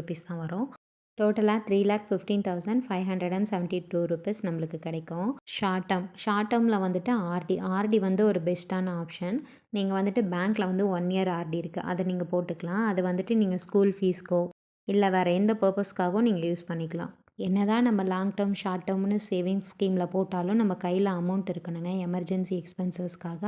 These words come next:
அதுக்காக தான் தௌசண்ட் ருப்பீஸ் எடுத்து வச்சிருக்கேன். அது எதுக்காகன்னு பார்த்தீங்கன்னா, திடீர்னு யாருக்காவது வீட்ல உடம்பு முடியாம போகும். அந்த டைம்ல யூஸ் பண்றதுக்காக தான் எமர்ஜென்சி கேஷ்ன்னு எடுத்து வைக்கிறோம். அதுக்காக ஒரு ஃபைவ் ஹண்ட்ரட் ருப்பீஸ், இன்னொரு ஃபைவ் ஹண்ட்ரட் எதுக்காகன்னா, தீபாவளி,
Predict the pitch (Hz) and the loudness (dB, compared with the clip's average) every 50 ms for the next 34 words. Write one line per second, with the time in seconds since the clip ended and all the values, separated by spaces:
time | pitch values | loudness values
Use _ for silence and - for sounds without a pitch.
0 | 214 190 175 185 185 190 180 175 180 196 208 202 185 175 175 175 190 180 - 175 | -2 -2 -2 -2 -2 -2 -2 0 0 0 -2 -2 -2 -4 -4 -2 -4 -2 -2 -2
1 | 175 - 190 185 - 160 165 160 180 175 165 - 170 160 160 - 175 190 233 277 | -2 -2 -4 -4 -4 -6 -4 -2 -4 -4 -4 -4 -8 -10 -8 -6 -4 -4 -2 -2
2 | - 185 214 214 208 202 202 - 214 202 208 208 208 - 202 180 170 185 185 202 | 2 4 4 6 6 4 4 4 2 4 4 2 2 2 0 -2 -2 0 0 2
3 | 220 247 214 190 175 202 208 208 214 202 190 180 180 175 - 185 180 190 190 190 | 2 4 4 4 6 6 6 6 6 4 4 2 -2 0 0 0 0 2 2 2
4 | 190 190 196 185 180 170 180 185 185 185 180 180 180 180 180 185 185 - 185 180 | 2 4 2 2 2 2 2 2 2 2 2 2 2 2 2 0 0 0 0 0
5 | 170 160 185 208 214 190 185 190 208 214 208 214 202 202 208 214 208 196 190 185 | 0 0 0 0 0 0 0 2 2 2 2 2 2 4 4 4 4 4 2 0
6 | - - 180 175 170 175 - - 175 170 175 180 196 233 277 254 208 185 180 180 | -2 -4 -2 -2 -2 -4 -6 -6 -4 -4 -2 0 0 2 2 2 2 2 0 0
7 | 180 180 190 185 185 190 190 175 - - 170 170 175 - 180 185 185 175 165 170 | 0 0 0 0 0 -2 -4 -6 -4 -6 -6 -6 -6 -4 -2 -2 -2 -2 -2 -4
8 | 160 170 170 165 165 170 170 190 220 269 330 - _ _ _ _ _ - 175 170 | -4 -4 -6 -6 -6 -4 -2 0 0 0 -2 -4 _ _ _ _ _ -6 -2 -2
9 | 185 - 196 190 190 190 185 180 - 180 180 175 175 175 175 175 160 180 180 175 | 2 2 2 2 4 2 0 0 0 -2 -2 0 -2 -2 -2 -2 -2 -2 -2 0
10 | 247 262 262 240 214 208 214 214 214 214 214 196 190 196 190 190 185 175 175 170 | 0 0 2 2 2 4 4 2 2 0 0 -2 0 0 0 0 2 2 2 2
11 | 175 170 180 170 170 170 165 180 220 285 - - - _ _ - 185 185 180 180 | 0 0 -2 -4 -4 -4 -2 -2 -4 -4 -6 -10 -20 _ _ -4 -2 -2 0 0
12 | 185 180 175 180 185 | 0 0 0 0 0